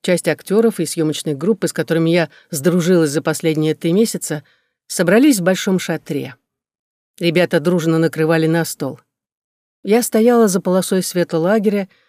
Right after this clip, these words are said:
в пяти метрах от моря. В руках у меня был настоящий бокал. Это было роскошью в полевых условиях.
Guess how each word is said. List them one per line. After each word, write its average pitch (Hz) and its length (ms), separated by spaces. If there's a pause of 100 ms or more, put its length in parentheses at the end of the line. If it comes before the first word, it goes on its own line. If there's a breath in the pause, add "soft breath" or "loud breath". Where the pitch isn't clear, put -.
(240)
в - 100
пяти 220 240
метрах 202 400
от 175 160
моря. 147 480 (640)
В - 40
руках 160 320
у 165 40
меня 160 160
был 156 160
настоящий 160 540
бокал. 147 500 (520)
Это 160 160
было 151 220
роскошью 170 640
в - 60
полевых 156 320
условиях. 143 560